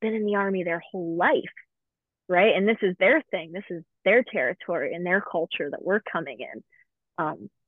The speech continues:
but meeting all of those populations where they're at and making sure that they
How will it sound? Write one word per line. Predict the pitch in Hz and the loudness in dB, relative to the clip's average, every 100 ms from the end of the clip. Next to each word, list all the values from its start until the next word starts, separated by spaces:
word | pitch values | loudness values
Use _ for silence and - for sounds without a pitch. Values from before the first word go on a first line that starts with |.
| - | 0
but | 190 - | 2 6
meeting | 208 240 240 220 196 | 8 10 10 8 4
all | - 196 208 | 4 6 6
of | 196 | 6
those | 202 196 - | 4 2 0
populations | 185 196 185 175 180 175 175 | -2 0 0 -2 -4 -10 -4
where | 175 175 | -2 0
they're | 170 | 0
at | 160 220 | 2 2
and | 185 | 0
making | 180 185 175 175 | -4 -6 -10 -8
sure | 175 | -6
that | 170 - | -4 -2
they | 170 | -4